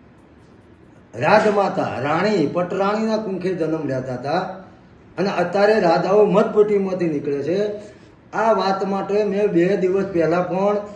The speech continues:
ભારતીય જનતા પાર્ટીના પ્રદેશ પ્રમુખ સી આર પાટીલજી અને હાઈકમાન્ડને કીધું હતું કે રૂપાલા બોલ્યા, તમે ટિકિટ ના કાપી.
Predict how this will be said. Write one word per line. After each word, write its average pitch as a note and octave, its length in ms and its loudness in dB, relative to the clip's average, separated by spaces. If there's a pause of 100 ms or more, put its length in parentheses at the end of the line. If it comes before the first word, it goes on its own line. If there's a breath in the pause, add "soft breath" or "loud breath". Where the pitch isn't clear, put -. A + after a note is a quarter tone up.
(240 loud breath)
ભારતીય F3 460 0
જનતા D#3+ 380 0
પાર્ટીના E3+ 680 0
પ્રદેશ D3 320 -2
પ્રમુખ D#3 300 -4
સી C#3+ 180 -2
આર D#3 200 2
પાટીલજી E3 520 0
અને E3+ 140 2
હાઈકમાન્ડને D#3 640 0
કીધું D3 280 -4
હતું G#3 340 2
કે - 420 -4
રૂપાલા F#3+ 480 4
બોલ્યા, G3+ 480 8
તમે F3+ 240 -2
ટિકિટ F#3 360 -4
ના G3+ 140 0
કાપી. C#3+ 520 -2